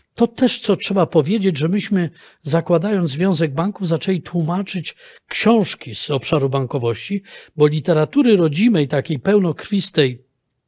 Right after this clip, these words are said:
z zakresu bankowości nie mieliśmy. W związku z tym na przykład, e, e, bu-, k-, tłumaczyliśmy książki Rossa, e, e, o bankowości komercyjnej, z kolei z szwajcarskich nadzorców, pamiętam takiego pana Sara,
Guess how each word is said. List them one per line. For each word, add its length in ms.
z 80
zakresu 420
bankowości 580
nie 100
mieliśmy. 560
W 40
związku 400
z 60
tym 220
na 100
przykład, 440
e, 200
e, 120
bu-, 320
k-, 220
tłumaczyliśmy 680
książki 560
Rossa, 680
e, 60
e, 80
o 140
bankowości 600
komercyjnej, 720
z 100
kolei 320
z 120
szwajcarskich 840
nadzorców, 600
pamiętam 380
takiego 260
pana 280
Sara, 420